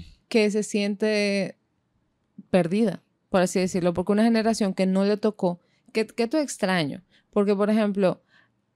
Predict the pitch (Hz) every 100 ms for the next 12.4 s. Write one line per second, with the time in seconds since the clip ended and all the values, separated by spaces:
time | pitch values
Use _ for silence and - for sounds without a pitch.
0 | _ _ _ _ 220 262 262 220 214 208
1 | 202 226 233 262 262 269 247 254 240 196
2 | 190 190 196 214 208 220 226 233 - 196
3 | 165 165 170 180 180 - 185 185 185 196
4 | 214 233 240 240 _ _ - 202 196 185
5 | _ - 185 185 - 196 190 165 170 175
6 | 214 226 226 220 220 208 190 - 165 156
7 | 180 175 185 202 208 214 196 165 170 160
8 | 175 175 180 185 196 180 175 180 170 160
9 | 156 104 - _ _ 90 - 123 196 196
10 | 220 214 196 185 196 190 196 202 214 254
11 | 254 247 254 233 226 226 226 214 214 220
12 | 214 220 214 196